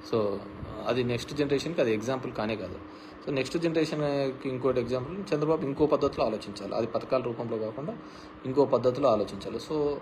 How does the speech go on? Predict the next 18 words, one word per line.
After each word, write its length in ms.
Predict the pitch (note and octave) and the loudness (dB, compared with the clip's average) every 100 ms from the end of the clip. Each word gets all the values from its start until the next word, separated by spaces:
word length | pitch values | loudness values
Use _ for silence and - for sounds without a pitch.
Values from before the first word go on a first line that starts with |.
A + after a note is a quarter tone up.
| - | -4
అతను 200 | B2 C3+ | -2 2
అదే 160 | C3 E3 | 4 2
సంపద 340 | D#3+ B2+ C3+ | 0 0 0
సృష్టిస్తాను 680 | C3+ B2 - A#2 - A2+ A2+ | 0 -6 -4 -4 -2 -2 -2
అనే 160 | A2 G#2+ | -2 -2
ఒక 200 | G#2 G2+ | -2 -4
పద్ధతిలో 480 | G2+ G2+ G#2 E2 | -4 -4 -4 -4
ఆలోచించాడు. 560 | A2+ A2+ - - - - - - - - - | -2 -4 -6 -10 -8 -8 -10 -14 -16 -16 -6
అది 100 | G#2+ | -2
ఎంతవరకు 580 | G#2+ A#2 C#3 C#3+ C#3+ C3 - - - | 0 2 4 4 4 0 -2 -8 -4
సంపద 220 | A#2 B2 A#2 G#2+ G#2 G#2 - - - - - - | 2 4 4 2 0 -6 -12 -16 -16 -16 -12 -8
సృష్టిస్తాడు, 720 | A#2 B2+ A#2+ A2+ A2 A#2 G#2+ G2+ | -4 -2 2 2 4 2 0 2
ఏంది 460 | A2+ A#2 G#2+ A2 - - | 4 4 2 -2 -4 -6
అనేది 460 | B2 D3+ F#3+ D3+ C#3+ - | -2 0 0 -2 -6 -6
మనం 260 | A2+ A2+ G#2+ | -4 -2 -2
we 100 | G#2 | 0
have 200 | A#2+ | 2
to 60 | A#2 | 2